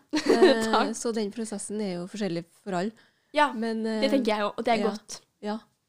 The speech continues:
Speaker 2: Så du, du har din egen, eh, s-, sving på det.
Speaker 1: Ja, den er unik.
Speaker 2: Ja.
Speaker 1: Særpreg.
Speaker 2: Ja. Jeg også, skissestadiet, det er et kjedelig stadie, synes jeg. Jeg vil,
Speaker 1: Ja.
Speaker 2: jeg vil, ja, helst bare begynne.
Speaker 1: Ja, du vil bare begynne, ikke sant?
Speaker 2: Ja.
Speaker 1: Det er sånn,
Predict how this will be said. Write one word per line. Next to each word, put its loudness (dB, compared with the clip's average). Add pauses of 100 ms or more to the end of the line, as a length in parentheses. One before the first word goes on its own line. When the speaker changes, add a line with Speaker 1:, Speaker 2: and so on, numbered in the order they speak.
(160)
Speaker 2:
Så -12
du, -2
du -2
har -2
din 0
egen, -4
eh, -4
s-, -10
sving -6
på -4
det. -2 (200)
Speaker 1:
Ja, -4 (480)
den -4
er 0
unik. -8
Speaker 2:
Ja. -4 (140)
Speaker 1:
Særpreg. -4 (140)
Speaker 2:
Ja. -6 (1120)
Jeg -2
også, -4
skissestadiet, -6
det -4
er -2
et -6
kjedelig -6
stadie, -10
synes -10
jeg. -8
Jeg -8
vil, -2
Speaker 1:
Ja. 2 (320)
Speaker 2:
jeg -10
vil, -6 (920)
ja, -6
helst -8
bare -4
begynne. -6 (260)
Speaker 1:
Ja, 0
du -2
vil 2
bare 2
begynne, 2
ikke -10
sant? 4
Speaker 2:
Ja. -2
Speaker 1:
Det 0
er -4
sånn, 2